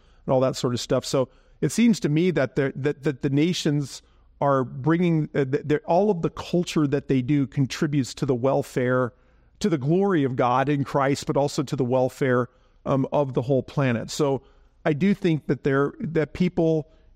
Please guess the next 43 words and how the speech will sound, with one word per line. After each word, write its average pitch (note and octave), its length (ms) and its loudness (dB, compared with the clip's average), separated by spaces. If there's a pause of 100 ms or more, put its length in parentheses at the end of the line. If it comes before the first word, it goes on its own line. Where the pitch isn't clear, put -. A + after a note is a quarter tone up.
(240)
uh, C#3+ 240 0
in E3+ 160 2
the D#3 120 4
eternal D#3+ 360 0
state C#3+ 400 -2
will D3 120 0
be C3 120 0
serving D#3+ 560 0
the C#3 120 -2
Lord. D3 600 0
Uh, C#3+ 160 0
not D#3 160 0
only G3+ 220 2
are D#3 100 2
they C#3 160 0
saved D#3+ 500 0
and C#3 80 2
in C#3 100 2
a B2+ 40 2
right C3+ 180 0
relationship C#3 640 -2
with B2 140 -6
Him C#3+ 160 2
and C3+ 100 0
other B2+ 160 0
people, C#3+ 280 0
but A#2+ 160 -2
they're C#3+ 120 0
also D3 280 -2 (280)
functioning D3 560 0
in B2+ 80 2
a A#2+ 60 0
way A#2+ 480 0 (320)
where C#3+ 100 0
they're C3+ 160 0
giving D3 340 0
glory C#3+ 280 2
to B2+ 80 -2
God C3 300 0
with B2+ 160 -2
what B2+ 220 -2
they A#2 180 0
do. A#2 420 -2